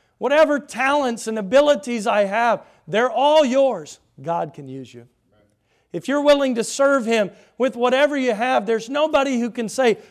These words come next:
"Well, I just haven't had the right training to be able to serve God." No, good training helps us to serve God. Sure, it's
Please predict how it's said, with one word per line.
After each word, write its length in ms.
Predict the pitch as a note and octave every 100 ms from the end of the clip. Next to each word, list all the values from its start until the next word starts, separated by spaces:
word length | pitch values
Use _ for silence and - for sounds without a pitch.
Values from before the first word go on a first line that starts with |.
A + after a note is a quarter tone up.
| _
"Well, 140 | G3+ G3
I 60 |
just 340 | F#3+ C4+ C#4+ -
haven't 320 | A#3+ A3+ F3
had 280 | F3+ B3 F#3+
the 80 | G3
right 300 | G#3 A3+ -
training 600 | - F#3+ G3+ F3+ D#3 C3+
to 80 | D3+
be 120 | E3+
able 180 | F3 E3
to 100 | D#3+
serve 340 | - F3+ D3
God." 360 | E3+ D3+ G#2+ _ _ _ _ _ _ _
No, 240 | A#3+ A3+ E3+
good 260 | D#3+ A3
training 400 | - A#3+ A#3+ A#3+
helps 380 | G#3+ C#4 C#4+ -
us 160 | G3+ -
to 120 | G3+
serve 280 | - G3 E3
God. 280 | F#3+ F3
Sure, 220 | D3+ C#4 A#3
it's 180 | E3+